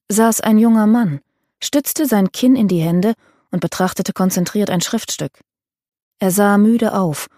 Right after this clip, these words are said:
und seine Augen weiteten sich vor Erstaunen. »Wir fanden sie am Waldrand. Sie lag bewusstlos, kopfüber im Schlamm und rührte sich nicht. Was soll mit ihr geschehen?«,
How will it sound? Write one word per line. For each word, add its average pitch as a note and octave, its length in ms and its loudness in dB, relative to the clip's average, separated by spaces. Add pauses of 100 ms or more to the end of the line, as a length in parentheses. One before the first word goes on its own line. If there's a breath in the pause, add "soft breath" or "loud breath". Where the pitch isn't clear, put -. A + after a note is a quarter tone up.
(260)
und D3+ 140 -8
seine D#3 280 -2
Augen E3+ 340 2
weiteten F#3+ 440 -2
sich D#3+ 240 -6
vor - 120 -6
Erstaunen. D#3 560 -2 (1200)
»Wir F#3 160 2
fanden C4+ 260 2
sie B3 120 4
am A#3 160 4
Waldrand. B3+ 560 2 (460)
Sie F3 100 -2
lag F3+ 200 2
bewusstlos, A#3+ 680 2
kopfüber A#3 600 0
im G#3 120 2
Schlamm G3 340 2
und G#3 100 2
rührte C4+ 260 0
sich A3+ 200 -2
nicht. C#3+ 300 -4 (680)
Was - 140 -8
soll F#3 160 4
mit G#3 140 4
ihr A3 120 4
geschehen?«, C4+ 500 0